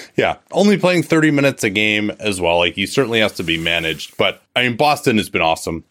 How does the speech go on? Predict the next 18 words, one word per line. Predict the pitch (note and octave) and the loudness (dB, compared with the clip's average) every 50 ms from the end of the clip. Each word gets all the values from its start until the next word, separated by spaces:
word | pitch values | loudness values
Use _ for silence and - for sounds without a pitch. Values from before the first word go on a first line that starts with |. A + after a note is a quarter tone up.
| _ | _
w-, | - E2+ D#2+ - - | -8 -8 -8 -6 -4
when | G2+ G2 F#2 F2 | -2 -2 -2 -2
he's | F2 F2+ F2 - | -2 -4 -4 -4
played. | - _ F2+ E2+ E2 D#2+ | -6 _ -2 -2 0 0
I | E2 E2+ | -2 -2
think | - F#2+ E2 - | -2 -4 -6 -4
he's | - G2 F2+ E2 - - _ _ | -4 -4 -4 -4 -6 -10 _ _
clearly, | - - C#3 C3+ C3+ B2+ A#2 A#2 A2 | -6 0 2 4 4 4 4 2 0
to | - - G#2 | 0 -2 -2
me, | G2 G2 G2 F#2+ F#2+ F#2+ F#2+ F#2 F#2 _ _ - | 0 2 2 2 2 2 0 0 -4 _ _ -4
been | G2 G2+ G2+ F#2 | -2 0 0 2
their | F#2 F2+ | 2 0
second | F2 - - G2 - - F#2+ E2+ | 0 0 -2 -2 -2 -2 -4 -2
best | F2 E2+ D#2+ - - | 0 0 0 -2 -4
player | - F2 E2 D#2+ E2 E2 E2 D#2+ - _ _ | -2 0 0 2 0 0 -2 -4 -8 _ _
this | - A2 G#2 - | 0 0 0 0
season. | - G2 F2+ D#2+ C#2 E2 D#2+ D#2 D2+ D2+ - _ _ | -2 -4 -4 -4 -4 -4 -4 -4 -4 -8 -12 _ _
And | - F#2 F#2 F2+ F2 F2 F2 F2 E2+ E2 - | -4 -2 -2 0 0 0 -2 -2 -4 -6 -10